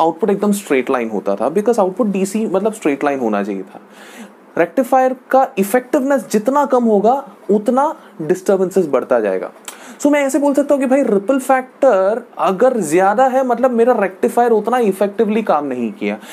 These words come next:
रिपल फैक्टर अगर कम है मतलब मेरा रेक्टिफायर comparatively ज़्यादा इफेक्टिवली काम किया, रिपल फैक्टर ज़ीरो है मतलब रेक्टिफायर एकदम हंड्रेड परसेंट इफेक्टिवली काम किया। This is the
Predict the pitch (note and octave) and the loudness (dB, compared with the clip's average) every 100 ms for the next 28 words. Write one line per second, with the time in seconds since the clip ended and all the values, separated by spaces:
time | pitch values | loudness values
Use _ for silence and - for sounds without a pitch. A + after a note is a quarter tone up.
0 | C4+ G3 G#3+ B3+ B3+ B3 B3 A#3+ A#3+ A3+ | -4 -2 -2 0 0 2 2 2 2 2
1 | A#3 A#3 A3+ G#3+ A3 A3 F3 - G3+ G3 | 2 2 2 2 2 2 0 -2 0 0
2 | F#3+ E3 D#3 E3 E3 F3 E3 C3 B2 D#3 | 0 -2 0 0 0 0 0 2 2 0
3 | F3+ B2+ B2+ C3 B2+ A#2+ A2 G2 G2+ G2 | -4 -6 -6 -4 -4 -2 -2 -4 -6 -8
4 | F#2 - - F3+ F3+ G#3+ G3+ G3+ G3 C#3 | -10 -14 -6 -4 -2 0 -2 0 -2 0
5 | D3 F3 F#3 F3+ C3+ E3+ D#3+ B2+ - C#3+ | 0 0 0 -2 -2 -2 -2 -4 -4 -2
6 | C3 C3 C3 E3 - C3 C3 C3+ - B2+ | -2 0 -2 -4 -6 -8 -6 -6 -4 -6
7 | B2+ A2+ A#2+ - G#2 G#2 - F#2 G2+ - | -4 -6 -6 -8 -6 -6 -4 -6 -8 -12
8 | - F3 G#3 G3 G#3 | -6 -4 -2 -2 -2